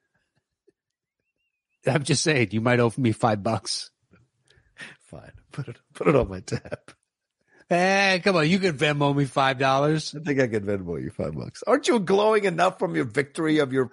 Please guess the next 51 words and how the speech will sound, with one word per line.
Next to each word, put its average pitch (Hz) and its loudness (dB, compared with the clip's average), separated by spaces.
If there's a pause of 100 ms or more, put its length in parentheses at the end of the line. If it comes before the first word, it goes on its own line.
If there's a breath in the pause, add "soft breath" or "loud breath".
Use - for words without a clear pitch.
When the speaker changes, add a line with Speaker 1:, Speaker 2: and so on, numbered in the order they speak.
(160)
Speaker 2:
fantasy 143 0
football? 160 0
You 156 -2
want 170 -4
five 175 2
bucks 190 -2
from 190 -14
me? 285 0
Speaker 1:
Yes. 320 0 (140)
We 180 2
made 254 4
a 254 4
bet. 240 2
A 160 0
bet 226 4
is 240 2
a 196 4
bet 180 2
is 190 0
a 180 2
bet. 220 2 (680 loud breath)
It's - -18
Speaker 2:
Uh. - -4
Speaker 1:
five 208 2
dollars. 226 2
It's 160 -8
not 214 2
like 202 2
it's 185 0
high 170 2
stakes. 185 -4
<laughs> - -20 (1600 loud breath)
Speaker 2:
They're 165 4
actually 175 2
still 143 2
charging, 117 2
like, 92 -6 (220)
three 135 2
hundred 113 2
dollars 92 -4
to 90 -12
s-, - -8
oh, 170 0
no, 277 2
there's 151 0
actually 165 0
a 143 -2
ninety-six 156 0
dollar 143 0
ticket 120 -4
available 95 -6